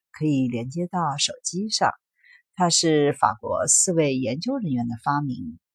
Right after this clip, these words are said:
将于本月在德国柏林举行的二零一八年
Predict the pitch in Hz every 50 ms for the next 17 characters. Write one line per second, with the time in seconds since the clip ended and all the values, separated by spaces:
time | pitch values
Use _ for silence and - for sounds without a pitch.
0 | _ - - 165 160 160 156 160 156 - 117 82 - - - 147 170 165 143 -
1 | _ _ _ - - 160 139 131 131 131 131 123 - - 139 - - 151 - -
2 | 135 139 143 143 139 147 147 - - - - - - 131 123 - 113 - - -
3 | - 156 147 147 156 165 - - 196 185 - 214 214 226 240 247 214 139 123